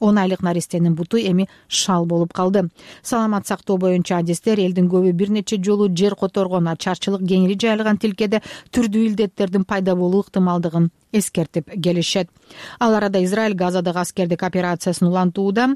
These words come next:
акш жана Еврошаркетте террордук деп таанылган Хамас көзөмөлдөгөн тилкенин саламат сактоо мекемеси уруш палестиналык кырк миң сегиз жүз кишинин өмүрүн кыйганын билдирди. Бириккен Улуттар Уюму набыт болгондордун көбү аялдар менен балдар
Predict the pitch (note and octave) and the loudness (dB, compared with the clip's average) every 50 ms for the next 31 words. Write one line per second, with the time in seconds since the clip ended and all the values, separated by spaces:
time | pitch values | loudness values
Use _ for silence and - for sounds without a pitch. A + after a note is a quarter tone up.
0 | - _ _ _ _ - A3 G#3+ - - - - A#3 A3 F#3+ G3+ F#3 F#3+ F#3+ F#3+ | -4 _ _ _ _ -2 -2 -2 -2 -2 0 2 2 2 2 2 2 2 2 0
1 | - G#3 F#3+ G3+ F#3+ G3+ F#3 - - F#3+ - - - F#3+ F3+ _ _ _ - G3 | 0 0 0 0 0 0 -2 -2 -2 -4 -4 -2 -4 -4 -4 _ _ _ -2 -2
2 | F#3 - _ _ - A#3 G#3+ A3 G#3 G3+ G3+ F#3+ - - - G#3+ - - - G3 | -2 -2 _ _ -2 0 2 2 2 0 0 -2 -4 -4 -4 -6 -4 -2 -2 0
3 | G3 G3+ G3 F#3+ F#3+ F#3+ F#3 F#3 - - - - F#3+ F#3 F#3+ F#3+ F#3 - - - | 0 2 2 0 0 0 0 -2 -2 -4 -4 -2 0 2 2 2 0 -2 -4 -6
4 | A3+ F3+ F#3 F#3 F3+ F#3 F3+ F#3 F3+ F3 F#3 F3 F#3 F3+ F3+ - G3+ F3 - G3 | -4 -2 0 0 2 4 2 2 2 2 0 0 2 2 0 0 -2 -4 -2 0
5 | F#3 F3+ F3+ F3 - F#3 F3 F3+ F#3 F3+ E3+ - - F#3 - - - F#3 E3+ F3 | 0 2 0 0 0 -2 -2 0 0 -2 -2 -4 -6 -8 -6 -4 0 0 2 2
6 | F3 E3 - F3 E3+ E3+ E3 - - A#3+ A#3 G#3 G3+ F3+ G#3+ A3 - - F3+ F3+ | 2 2 0 0 0 0 -2 -2 -2 -2 -2 0 0 0 0 0 -2 -2 -2 -2
7 | F3+ E3+ - - G#3 G#3 G#3+ G3+ G#3 - _ _ - - A#3 A#3+ - - A3+ A3 | -2 -2 0 0 2 2 2 2 0 -2 _ _ -4 -2 -2 -2 0 0 0 2
8 | A3 A3+ - - - _ _ - - - A3+ G#3 G#3 A3 G3 G#3+ A#3 G#3+ - A3 | 2 0 -2 -4 -18 _ _ -12 -6 -2 0 0 0 0 -2 -2 -4 -4 -4 -4
9 | - - G#3+ G#3+ G3+ G3+ G3+ G3 G3 G3 G3 G3 F#3+ - G#3 F#3+ G3+ G3+ G#3 G#3 | -4 0 2 2 4 4 4 2 2 2 0 0 0 -2 -2 0 0 2 2 2
10 | G#3 G#3+ G#3 B3+ C4 A#3+ A3+ D#3 C#3+ _ _ - - - - - - - - G#3+ | 2 0 0 -2 0 0 -2 -2 -4 _ _ -20 -20 -20 -20 -20 -10 -4 -2 -2
11 | A#3+ A3+ - B3+ A3 G#3+ G3+ G3 - - G3 F#3+ F#3+ F#3+ F#3+ G3 G#3 G#3 G3 F3+ | 0 0 0 2 2 2 2 0 0 -2 -2 0 2 2 2 4 4 4 4 2
12 | F3+ F3+ F3 - F#3+ F3+ F3 F#3 F#3 F3+ F#3 F3 F3+ F3 E3 F#3 F3+ F3+ F#3 F3+ | 2 0 -2 -4 -4 -2 0 0 0 0 0 0 0 0 2 2 2 0 2 0
13 | F3+ F3+ F3 F3 F3 F3+ F3+ F3 F3 F3 E3+ E3 E3 E3+ E3+ E3+ F3 F#3 | 0 0 0 -2 -2 -2 0 0 2 2 2 2 2 0 -2 0 -2 -2